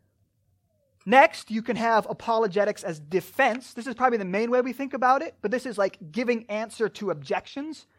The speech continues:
Paul's letter is chock full of these, right? Someone will ask him a question and, and he'll respond.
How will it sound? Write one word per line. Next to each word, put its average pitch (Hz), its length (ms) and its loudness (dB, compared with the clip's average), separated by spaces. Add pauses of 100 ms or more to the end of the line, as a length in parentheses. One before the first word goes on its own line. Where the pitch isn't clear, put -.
(200)
Paul's 220 320 4
letter 202 240 2
is 175 240 -8
chock - 340 -6
full 196 240 -2
of 220 120 -4
these, 262 340 -8 (560)
right? 185 180 -2
Someone 208 260 -2
will 185 100 2
ask 196 340 2
him 202 120 -6
a 175 60 -4
question 214 460 -4
and, 175 120 -10
and 175 140 -6
he'll 180 120 -2
respond. 196 640 -4